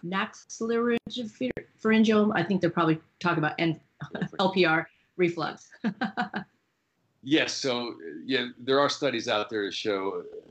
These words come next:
Speaker 2: that it is great for regurgitation in L P R. Uh, L P R is where you're kinda getting the acid way up in the back of your throat, and this is usually from episodes of regurgitation. And the pills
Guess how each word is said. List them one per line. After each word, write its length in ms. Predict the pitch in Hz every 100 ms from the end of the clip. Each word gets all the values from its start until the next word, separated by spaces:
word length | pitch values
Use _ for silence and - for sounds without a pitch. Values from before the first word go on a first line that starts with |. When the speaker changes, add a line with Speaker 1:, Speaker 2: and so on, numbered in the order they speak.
| - 64 71
Speaker 2:
that 200 | 101 95 90 _ - -
it 120 | 110
is 140 | 104
great 380 | - 104 95 95
for 160 | 98 90
regurgitation 960 | 92 92 92 87 87 98 87 - 82
in 140 | 82 82
L 160 | 80
P 200 | 78 -
R. 520 | 82 78 73 73 71 - -
Uh, 300 | 80 76 73 _ - - - - - _ _ - -
L 140 | 156
P 120 | 160
R 80 | 147
is 120 | 123
where 80 | 117
you're 100 | 107
kinda 180 | 107 123
getting 200 | 104 101
the 60 | 101
acid 400 | 98 95 110 90
way 160 | 101 101
up 160 | 92 - - -
in 100 | 90
the 80 | 90
back 240 | 82 87 85
of 60 |
your 140 | 85 80
throat, 360 | - 82 73
and 80 | 76
this 160 | 98 -
is 160 | 90
usually 320 | 95 95 95 82
from 600 | - 87 82 80 76 82 92
episodes 480 | 85 82 87 76
of 80 | 82
regurgitation. 920 | 78 78 82 73 73 - 78 - -
And 140 | 80 90
the 100 | 101 _
pills 400 | - 170 170 98